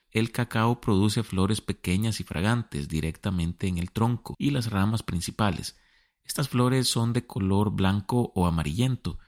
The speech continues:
Tienen una forma peculiar con cinco pétalos y numerosos estambres en su centro. La parte más conocida y valiosa del árbol de cacao son sus frutos,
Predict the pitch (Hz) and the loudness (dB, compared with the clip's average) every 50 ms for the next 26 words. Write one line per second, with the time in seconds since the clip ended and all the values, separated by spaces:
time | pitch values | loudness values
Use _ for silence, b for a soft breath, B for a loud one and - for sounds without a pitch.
0 | b b b b b b b b b _ - - 92 90 98 98 101 104 107 107 | b b b b b b b b b _ -4 -2 0 0 2 2 2 0 0 0
1 | 107 - - 110 107 104 107 110 107 - 107 - - 117 117 117 123 127 123 123 | -2 0 0 2 2 2 2 0 0 -2 -4 -2 0 0 2 2 4 2 2 0
2 | - - - - 87 90 - 95 101 104 - - - - 110 95 - - 110 107 | -2 -4 -6 -6 -4 -4 -2 -2 -4 -4 -4 -6 -4 -2 -2 -2 -2 -2 -4 0
3 | 110 120 117 117 - - - 123 139 135 131 131 123 113 101 101 101 107 - - | 0 0 0 -2 -2 -2 0 2 2 2 2 2 2 2 2 2 0 0 0 -2
4 | 110 - 104 98 - - 107 104 110 113 113 113 107 - 104 92 90 - 67 - | -2 -2 -4 -6 -4 0 0 0 0 2 0 0 0 -2 -4 -4 -4 -4 -4 -2
5 | - 85 85 78 73 - - - - _ - _ _ _ _ _ _ _ _ _ | 0 0 0 0 -2 -4 -8 -12 -12 _ -20 _ _ _ _ _ _ _ _ _
6 | _ - - 104 - - 123 139 - - 143 143 139 - - 143 131 120 110 - | _ -6 -4 -4 -2 0 -2 -2 0 0 2 2 2 0 0 0 2 2 2 0
7 | - 123 127 127 117 104 98 95 90 82 80 87 107 117 120 110 - - 85 87 | 2 2 2 2 2 0 0 0 -2 -2 0 0 2 2 2 0 -2 -2 -2 -2
8 | 95 95 101 117 120 107 104 90 78 90 95 92 - - 120 - - 117 104 104 | 0 2 2 0 0 0 0 -2 -2 0 -2 -4 -2 -2 -6 -4 -4 -2 0 0
9 | 110 113 - - 82 - - - 85 - - 123 147 - - - 80 - | 0 0 0 -2 -4 -4 -4 -6 -6 -2 0 0 0 0 -2 -8 -8 -8